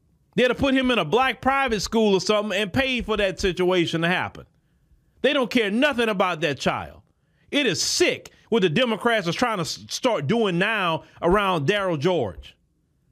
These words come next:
I have a big issue with that. Every time the Democrats get power, they do nothing about racism.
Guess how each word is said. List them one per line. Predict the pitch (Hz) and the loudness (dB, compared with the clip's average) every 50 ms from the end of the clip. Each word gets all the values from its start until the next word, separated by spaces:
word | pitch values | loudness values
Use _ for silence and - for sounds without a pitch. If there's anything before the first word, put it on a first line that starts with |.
| _ _ _ _ _ _ _ _ _ _ _ _ _ _ _ - | _ _ _ _ _ _ _ _ _ _ _ _ _ _ _ -2
I | 233 277 | -2 0
have | 262 208 | 0 0
a | 175 135 | -2 -2
big | 113 110 - 311 302 214 214 | -2 0 0 0 2 2 0
issue | 208 175 - - 175 | -2 -2 0 0 0
with | 151 143 123 107 | 0 0 0 -2
that. | 113 92 73 - - _ _ _ _ _ _ _ _ _ _ _ _ _ _ _ _ _ _ _ _ _ _ _ _ _ _ _ _ _ _ _ _ _ _ _ _ | -4 -6 -6 -8 -18 _ _ _ _ _ _ _ _ _ _ _ _ _ _ _ _ _ _ _ _ _ _ _ _ _ _ _ _ _ _ _ _ _ _ _ _
Every | - 269 294 302 294 | -6 -4 -4 -4 -2
time | - 302 285 285 269 | -2 -2 -2 -2 -2
the | 254 | -2
Democrats | 214 285 277 262 - - 269 269 247 202 | -2 -2 -2 -2 -2 -2 -2 -2 -2 -2
get | 214 247 214 - | -2 -2 -2 -2
power, | - 262 269 254 233 214 208 202 185 - - _ _ _ - | -2 -2 -2 -2 -2 -2 -4 -4 -6 -10 -14 _ _ _ -4
they | 160 220 233 196 | -2 -2 0 0
do | 185 226 196 | 0 0 2
nothing | 180 202 254 320 294 233 247 233 | 2 2 2 2 0 0 0 0
about | 220 202 220 202 180 | 0 0 0 0 0
racism. | 175 190 208 208 196 - - 202 202 185 202 202 202 | 0 0 0 0 0 0 0 0 0 0 0 -2 -4